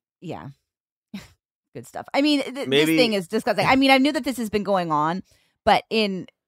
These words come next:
Speaker 1: this news breaking and reading through everything, I had forgotten just how disgusting it is. I'm just gonna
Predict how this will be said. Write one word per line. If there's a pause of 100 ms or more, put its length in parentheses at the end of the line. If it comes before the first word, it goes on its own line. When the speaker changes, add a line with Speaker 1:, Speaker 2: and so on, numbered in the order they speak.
(440)
Speaker 1:
this
news
breaking
and
reading
through (140)
everything,
I (140)
had
forgotten
just
how
disgusting
it
is.
I'm
just
gonna